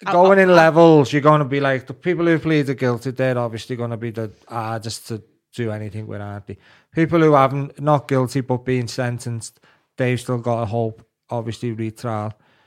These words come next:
Speaker 2: And then what would you say to people who are on remand and stuff now who are, what, going to plead guilty or not, or have just been nicked? The best is just dragging
Speaker 1: Listen,
Speaker 2: their
Speaker 1: it,
Speaker 2: heels
Speaker 1: it's
Speaker 2: out,
Speaker 1: the,
Speaker 2: though.
Speaker 1: yeah, it's their lives. Like,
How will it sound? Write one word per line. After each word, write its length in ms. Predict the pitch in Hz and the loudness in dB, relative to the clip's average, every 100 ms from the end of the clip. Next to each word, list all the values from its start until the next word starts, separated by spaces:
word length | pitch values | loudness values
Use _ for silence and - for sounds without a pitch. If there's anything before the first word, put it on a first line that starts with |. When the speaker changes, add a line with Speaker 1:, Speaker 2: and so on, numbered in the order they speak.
| _ _ _ _ | _ _ _ _
Speaker 2:
And 140 | 117 123 | -10 -6
then 220 | 127 127 | -4 -2
what 160 | 127 127 | -2 -2
would 120 | 123 | -4
you 60 | |
say 240 | 127 139 123 | -4 -2 -4
to 140 | 127 | -4
people 320 | 123 127 123 | -8 -8 -4
who 100 | 123 | -4
are 80 | 120 | -2
on 160 | 120 120 | -4 -6
remand 400 | 120 117 120 123 | -6 -6 -6 -6
and 180 | 123 123 | -6 -6
stuff 300 | - 131 120 | -4 -4 -2
now 240 | 120 120 | -4 -2
who 200 | 127 127 | 0 -2
are, 40 | 120 | -4
what, 320 | 120 120 110 | -6 -8 -8
going 300 | 123 120 123 | -6 -6 -8
to 100 | 123 | -12
plead 320 | 131 131 127 | -8 -6 -6
guilty 400 | 131 123 123 131 | -6 -6 -6 -6
or 380 | 123 120 117 113 - _ - | -4 -2 -4 -6 -14 _ -4
not, 300 | 147 127 _ | -2 -4 _
or 400 | - 135 127 127 | -10 -6 -4 -4
have 120 | 123 | -6
just 220 | - 123 - | -8 -8 -4
been 280 | 127 117 | -4 -4
nicked? 220 | 120 127 - | -4 -6 -4
The 60 | |
best 240 | 127 139 147 | -2 -2 -2
is 80 | 131 | -6
just 120 | 127 | -2
dragging 120 | 147 131 127 | 2 2 2
Speaker 1:
Listen, 20 | |
Speaker 2:
their 100 | 120 | 0
Speaker 1:
it, 40 | 117 | 0
Speaker 2:
heels 220 | 123 131 | 2 0
Speaker 1:
it's 100 | 120 | 0
Speaker 2:
out, 140 | 131 | 0
Speaker 1:
the, 140 | 131 - | 0 -2
Speaker 2:
though. 120 | 113 | -4
Speaker 1:
yeah, 200 | 220 233 | 0 2
it's 260 | - 254 - | 0 -6 -6
their 220 | 240 247 | -4 -2
lives. 560 | 269 185 220 208 - - | 0 0 -2 -4 -10 -8
Like, 280 | 240 240 - | -6 -6 -10